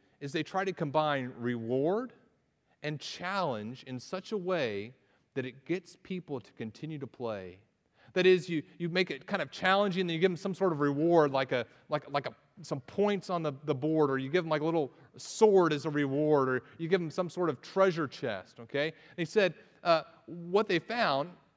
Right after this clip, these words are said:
is that people become so desirous of obtaining that, that little imaginary sword or that digital, those digital points, that they'll com-, continue, continue to play that game, uh, longer, long past the point where they should.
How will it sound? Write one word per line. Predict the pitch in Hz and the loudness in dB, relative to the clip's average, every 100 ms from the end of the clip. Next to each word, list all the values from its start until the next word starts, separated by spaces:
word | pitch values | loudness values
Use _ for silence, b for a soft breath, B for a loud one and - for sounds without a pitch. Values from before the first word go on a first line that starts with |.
| _ _ _ _ | _ _ _ _
is | 147 143 | -10 -10
that | - | -6
people | 208 220 165 160 | -4 -4 -2 -4
become | 151 156 160 143 - | -4 -2 -2 -2 -12
so | - - 202 220 | -20 -6 0 2
desirous | 196 165 143 165 196 160 135 - | 2 -2 0 0 2 0 -2 -6
of | 135 | -6
obtaining | 127 - 180 190 170 | -6 -8 -8 -6 -2
that, | 143 135 b b | -2 -4 b b
that | 156 | -4
little | 185 180 143 B B | 0 2 0 B B
imaginary | 143 165 190 165 190 160 | -2 -2 -2 -2 -2 -2
sword | - - 185 185 170 | -4 2 4 6 4
or | |
that | 151 127 120 | 0 -4 0
digital, | 202 170 175 | 0 2 -4
those | 156 156 | -2 -4
digital | 147 202 165 165 | -2 -4 -2 -4
points, | 180 180 180 - b | -2 -4 -4 -12 b
that | 175 | -2
they'll | 214 202 | 0 0
com-, | 170 151 _ _ | -2 -6 _ _
continue, | 233 220 180 | -4 -4 -6
continue | - 160 220 | -10 -6 -4
to | 170 | -4
play | 180 | -2
that | 165 147 | -4 -4
game, | 160 170 165 - b | -6 -6 -8 -12 b
uh, | - 143 131 127 _ _ _ _ _ 165 | -4 0 0 -4 _ _ _ _ _ -4
longer, | 151 214 202 120 98 85 _ _ _ _ _ _ - | 0 0 0 -4 -8 -10 _ _ _ _ _ _ -6
long | 151 202 | -4 -4
past | - 175 170 165 - | -6 -6 -6 -8 -10
the | - | -12
point | - 170 147 | -6 -6 -6
where | 160 | -16
they | 160 | -14
should. | - - 175 127 95 | -16 -16 -14 -16 -18